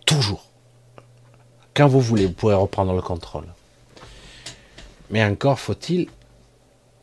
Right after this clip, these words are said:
prendre la décision. Et non pas dire, « Je suis, je vais faire, mais je suis pas sûr. » Évidemment que t'es pas sûr. Mais quelque part, tu prends ta décision. Et le fait de prendre cette décision, tu vas jusqu'au bout.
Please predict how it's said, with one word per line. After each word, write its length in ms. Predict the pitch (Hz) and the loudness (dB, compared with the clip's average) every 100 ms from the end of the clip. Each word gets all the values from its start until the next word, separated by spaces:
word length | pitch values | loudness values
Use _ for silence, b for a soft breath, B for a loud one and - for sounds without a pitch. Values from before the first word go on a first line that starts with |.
| - | -10
prendre 480 | - - 180 127 98 | -6 2 4 4 2
la 120 | 92 | -4
décision. 420 | 87 - - - - _ _ _ _ _ _ _ - | -4 -6 -10 -12 -20 _ _ _ _ _ _ _ -8
Et 80 | 98 | -4
non 180 | 92 | -4
pas 300 | 90 127 160 170 B | 2 4 2 0 B
dire, « 320 | 98 104 147 143 B B B B | -4 2 2 0 B B B B
Je 120 | - | -6
suis, 240 | - - | -6 -4
je 100 | 113 120 | 0 4
vais 100 | 127 | 4
faire, 320 | - 135 151 | 6 6 6
mais 120 | 123 | 4
je 40 | |
suis 100 | - | 0
pas 120 | - 110 | -2 -4
sûr. » 400 | - 87 - - - - - _ _ _ 110 | -4 -8 -12 -20 -20 -20 -20 _ _ _ -6
Évidemment 380 | 92 120 147 | 2 6 6
que 60 | 131 | 4
t'es 60 | 107 | 0
pas 140 | 110 | -2
sûr. 260 | - 98 - - | -2 -4 -6 -10
Mais 120 | 87 92 | -6 -4
quelque 260 | 87 - | -4 -4
part, 340 | 87 131 165 - b - | 2 4 4 -2 b -18
tu 140 | - | -14
prends 340 | - - 123 160 | -10 0 4 6
ta 120 | 165 | 4
décision. 460 | 120 - 123 95 85 | 2 0 -2 -4 -6
Et 80 | - | -2
le 100 | 104 | -2
fait 240 | - 170 120 | 2 2 2
de 80 | |
prendre 260 | 101 - 156 | 0 4 2
cette 160 | - 110 | 4 0
décision, 520 | 101 107 92 127 180 | 0 0 0 0 0
tu 120 | - | -2
vas 140 | 98 120 | 4 4
jusqu'au 280 | 135 - 135 | 4 -2 -4
bout. 180 | 101 | -4